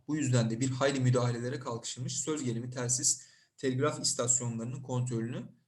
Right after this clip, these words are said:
biz tabii olarak haberleşmenin kontrolü hakkı sanırken bunlara büsbütün el konulmuştur. Ahmet İzzet Paşa'nın, e, yazmış olduğu Feryadım adlı kitaptan sayfa yirmi dokuz.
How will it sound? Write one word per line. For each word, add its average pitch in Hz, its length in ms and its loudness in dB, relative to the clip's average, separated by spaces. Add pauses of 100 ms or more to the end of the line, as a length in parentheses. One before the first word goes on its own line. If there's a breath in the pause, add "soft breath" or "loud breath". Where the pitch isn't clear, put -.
(120)
biz 165 180 0
tabii 156 260 -2
olarak 127 340 0
haberleşmenin 127 580 0
kontrolü 131 680 -2 (200)
hakkı - 300 -2
sanırken 139 480 -2
bunlara 127 480 0
büsbütün - 680 0 (120)
el 147 400 0
konulmuştur. 110 560 -2
Ahmet 135 240 -4
İzzet 135 300 -4
Paşa'nın, 131 500 -4 (220 loud breath)
e, 117 80 -4
yazmış 127 580 0
olduğu 123 160 -2
Feryadım 120 500 0
adlı 117 180 -4
kitaptan 104 420 -6
sayfa 113 300 0
yirmi 117 520 0
dokuz. - 340 -6